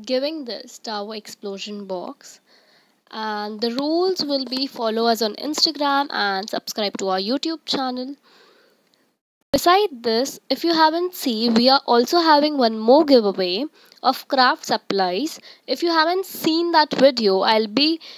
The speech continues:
mentioning the link in the description below.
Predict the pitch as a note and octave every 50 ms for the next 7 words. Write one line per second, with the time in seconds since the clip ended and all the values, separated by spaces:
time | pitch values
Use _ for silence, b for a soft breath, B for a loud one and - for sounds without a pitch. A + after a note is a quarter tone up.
0 | B B - B3+ C4 C4 C4+ C4 - - C#4+ C#4+ C#4+ C#4+ C#4 B3+ A#3 C4+ B3+ B3+
1 | A#3 G#3+ G3+ G3 A#3+ B3+ - - - B3+ B3 A#3+ A#3 G#3 G#3+ G#3+ - - - C#4
2 | C#4 - - - D4 C#4+ B3 G3+ F3+ F3 -